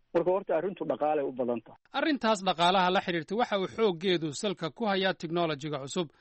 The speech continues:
Speaker 2: kaas oo ku kooban labada shirkadood ee Cisco ee dalka Maraykanka laga leeyahay iyo shirkadda Huawei ee dalka Shiinaha laga leeyahay.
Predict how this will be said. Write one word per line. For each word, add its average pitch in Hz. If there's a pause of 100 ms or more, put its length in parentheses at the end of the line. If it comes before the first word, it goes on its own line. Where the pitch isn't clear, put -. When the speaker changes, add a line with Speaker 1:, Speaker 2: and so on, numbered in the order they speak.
(240)
Speaker 2:
kaas 160
oo 170
ku 285
kooban 214
labada 208
shirkadood 180
ee 175
Cisco -
ee 202
dalka 185
Maraykanka 185
laga 185
leeyahay 185
iyo 165
shirkadda 175
Huawei 185
ee 214
dalka 175
Shiinaha 160
laga 147
leeyahay. 139